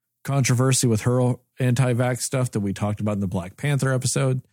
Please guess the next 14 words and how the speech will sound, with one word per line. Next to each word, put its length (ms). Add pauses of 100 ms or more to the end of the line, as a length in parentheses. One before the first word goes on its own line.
(600)
And, 280
you 100
know, 260
she 340
had 240
apologized 540
for 120
it 20
and 80
all 80
this 160
other 140
stuff, 260
or, 280